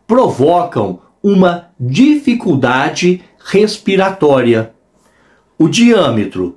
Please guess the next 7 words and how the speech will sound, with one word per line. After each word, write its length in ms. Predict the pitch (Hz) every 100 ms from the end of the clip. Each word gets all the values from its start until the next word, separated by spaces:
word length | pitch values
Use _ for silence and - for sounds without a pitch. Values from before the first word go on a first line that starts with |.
| _
dos 420 | 107 113 214 262 208
bronquíolos 1000 | 226 233 - 160 143 107 90 87 - _ -
na 520 | 120 151 165 123 143 160
asma 440 | - 101 90 85 - _
fica 680 | - - 233 233 220 220 226 _ _ _
praticamente 1300 | 196 233 294 302 - - 185 120 123 147 139 - 98 -
normal 880 | 165 254 339 277 185 139 185 262